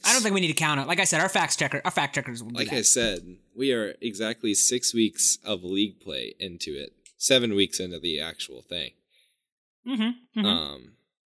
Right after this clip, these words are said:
Speaker 2: wait, that doesn't seem right.
Speaker 1: Nope, that math
Speaker 2: I
Speaker 1: is off,
Speaker 2: counted
Speaker 1: but
Speaker 2: the
Speaker 1: go ahead.
Speaker 2: qualifiers.
Speaker 1: What is,
Speaker 2: Is that
Speaker 1: okay.
Speaker 2: we're in week five of the
Speaker 1: Alrighty.
Speaker 2: R L C S.
Speaker 1: Still doing it. We're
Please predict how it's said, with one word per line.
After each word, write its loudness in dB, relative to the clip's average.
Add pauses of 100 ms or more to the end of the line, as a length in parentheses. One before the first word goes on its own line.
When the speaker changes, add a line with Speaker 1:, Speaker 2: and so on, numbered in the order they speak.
(160)
Speaker 2:
wait, 0
that 2
doesn't -10
seem -4
right. -20 (500)
Speaker 1:
Nope, -2
that 0
math 2
Speaker 2:
I 10
Speaker 1:
is 8
off, 4
Speaker 2:
counted 6
Speaker 1:
but -
Speaker 2:
the 6
Speaker 1:
go 2
ahead. 6
Speaker 2:
qualifiers. 2
Speaker 1:
What 4
is, 6
Speaker 2:
Is 4
that 0 (200)
Speaker 1:
okay. 0
Speaker 2:
we're 6
in 4
week 4
five -2 (120)
of 0 (160)
the 8
Speaker 1:
Alrighty. 0
Speaker 2:
R 4
L 4
C 4
S. 4
Speaker 1:
Still 6
doing 2
it. -2
We're 2